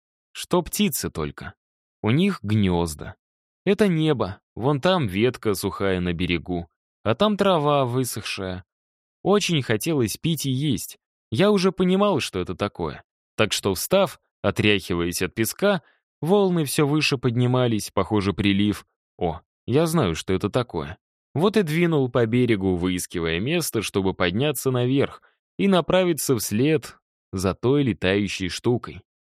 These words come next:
Там такие же, как я. Люди? Да, люди. Надеюсь, они помогут. Помогут мне вспомнить, кто я.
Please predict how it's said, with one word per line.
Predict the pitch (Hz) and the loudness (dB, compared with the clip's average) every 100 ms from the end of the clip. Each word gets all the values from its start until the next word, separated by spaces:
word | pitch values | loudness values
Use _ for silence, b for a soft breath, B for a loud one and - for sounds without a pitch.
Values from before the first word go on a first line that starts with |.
| _ _ - | _ _ 0
Там | 180 202 160 | 2 2 2
такие | 127 117 180 180 | 0 0 2 2
же, | 139 135 | 2 2
как | 139 127 | 0 -2
я. | 123 139 143 92 - _ _ _ _ | -2 0 0 -2 -8 _ _ _ _
Люди? | 107 123 202 196 82 - _ _ _ - | 0 2 2 0 -4 -12 _ _ _ -8
Да, | 127 147 92 | 0 2 2
люди. | 131 160 78 73 113 - | 2 2 -2 -8 -12 -4
Надеюсь, | 107 120 185 170 151 | 0 2 0 0 0
они | 147 | 0
помогут. | 131 143 156 120 71 - - _ _ _ _ | 0 0 0 -4 -4 -14 -20 _ _ _ _
Помогут | - 170 208 202 87 82 | 0 4 4 4 0 -4
мне | 85 76 | -4 -4
вспомнить, | 71 - 127 131 110 98 - | -6 -4 -2 0 0 -4 -8
кто | - 139 98 | -4 0 0
я. | 73 | -4